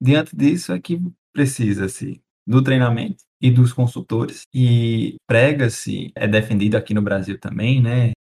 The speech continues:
que exista uma equipe de negociadores. A gente fala, "O negociador, o negociador", mas, na verdade, aquela pessoa não está sozinha. Ela pode ser a pessoa que tá na frente lá conversando,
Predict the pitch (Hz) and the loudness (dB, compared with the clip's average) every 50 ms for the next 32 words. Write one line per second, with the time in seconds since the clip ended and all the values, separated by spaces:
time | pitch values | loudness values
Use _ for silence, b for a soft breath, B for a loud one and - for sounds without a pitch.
0 | _ - - 123 117 107 101 107 120 127 127 120 - 131 131 135 139 139 - - | _ -4 -2 0 0 0 0 2 2 2 2 2 0 -2 -2 -2 -2 -4 -6 -8
1 | - 127 127 - _ - - 170 113 110 113 117 120 - - 127 127 127 113 104 | -8 -8 -8 -10 _ -8 -2 0 0 0 0 -2 -4 -2 0 0 0 0 0 -2
2 | 98 95 95 - - - 101 101 101 - - 98 98 110 123 127 120 117 113 107 | -4 -6 -8 -12 -16 -10 -6 -6 -4 -4 -4 -4 -2 0 0 0 0 0 -2 -4
3 | - 107 101 98 98 107 107 110 107 101 - - 107 101 110 117 113 110 110 110 | -6 -6 -4 -2 -2 -2 -2 -2 -2 -6 -6 -8 -10 -8 -6 -4 -4 -4 -4 -4
4 | 117 117 117 120 113 107 107 104 107 110 117 123 127 - _ _ _ _ _ _ | -6 -6 -4 -4 -4 -4 -6 -6 -6 -6 -6 -6 -8 -10 _ _ _ _ _ _
5 | - - - - 120 127 135 131 131 - - 123 127 143 131 - - 135 151 - | -16 -10 -4 0 0 0 2 0 -2 -2 0 0 0 0 0 -2 -4 -4 -4 -4
6 | - 156 147 139 123 117 120 120 107 95 90 - - - 104 104 101 - 104 104 | -4 -4 -4 -4 -6 -8 -8 -6 -6 -6 -6 -8 -6 -4 -4 -2 -2 0 -2 -2
7 | - - - 117 120 127 - 131 120 - - - - 123 120 120 135 143 139 - | -4 -4 -4 -2 -2 -2 -2 -6 -10 -10 -10 -4 -2 -2 -2 -2 -2 -4 -6 -4
8 | - 123 120 123 - - 131 113 110 113 - - 123 123 143 - - - - 120 | -4 -4 -4 -4 -8 -8 -6 -4 -4 -4 -4 -6 -6 -6 -6 -6 -6 -8 -6 -4
9 | 113 104 95 | -2 -2 -2